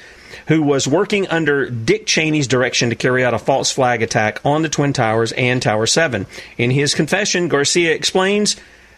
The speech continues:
"Deep state rules. Keith had been,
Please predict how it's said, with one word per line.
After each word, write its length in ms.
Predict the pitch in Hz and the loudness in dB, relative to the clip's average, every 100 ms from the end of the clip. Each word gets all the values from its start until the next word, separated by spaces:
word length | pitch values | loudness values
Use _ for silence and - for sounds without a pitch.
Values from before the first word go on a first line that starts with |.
| - | -4
"Deep 240 | 127 226 | -2 -2
state 320 | 208 214 196 156 | -2 -2 -2 -2
rules. 520 | 160 127 95 - - - _ | -2 -2 -4 -6 -8 -12 _
Keith 400 | - 220 262 240 _ _ _ _ _ | -8 -6 -6 -10 _ _ _ _ _
had 240 | - 147 139 | -4 -2 0
been, 200 | 165 | -2